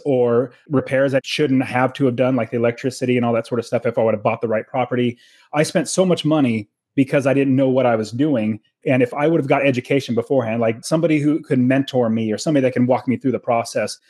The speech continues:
that's one big one. Other things that I wish I would have known is really how to find the right people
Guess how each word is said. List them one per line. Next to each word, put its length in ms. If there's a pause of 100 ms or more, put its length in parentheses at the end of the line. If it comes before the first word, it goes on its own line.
(200)
that's 340
one 240
big 240
one. 220 (280)
Other 300
things 400
that 280
I 180
wish 440
I 120
would 200
have 120
known 500 (320)
is 480
really 320
how 260
to 440
find 420
the 80
right 380
people 540